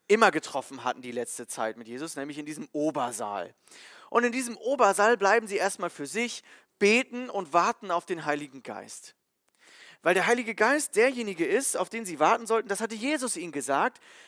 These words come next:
derjenige ist, der ihnen diese Kraft gibt, der ihnen diesen Auftrag gibt, der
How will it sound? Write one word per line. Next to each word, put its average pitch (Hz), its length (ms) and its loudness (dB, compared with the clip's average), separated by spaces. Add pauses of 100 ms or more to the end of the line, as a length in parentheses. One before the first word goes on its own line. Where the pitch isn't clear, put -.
(120)
derjenige 233 560 4
ist, 233 240 0
der 202 80 2
ihnen 226 140 -4
diese 220 200 -8
Kraft 277 460 0
gibt, 165 240 -8
der 170 80 4
ihnen 202 100 0
diesen 220 200 -10
Auftrag 226 540 0
gibt, 160 240 -8
der 190 200 4